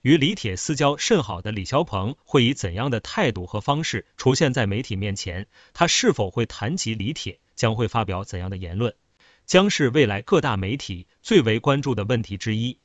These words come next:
此外，由于国足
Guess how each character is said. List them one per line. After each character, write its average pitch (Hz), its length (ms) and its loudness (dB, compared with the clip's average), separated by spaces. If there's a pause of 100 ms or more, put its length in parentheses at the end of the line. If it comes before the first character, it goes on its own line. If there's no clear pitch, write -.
(420)
此 - 220 0
外， 131 280 0 (480)
由 170 180 10
于 196 120 4
国 180 240 4
足 117 260 0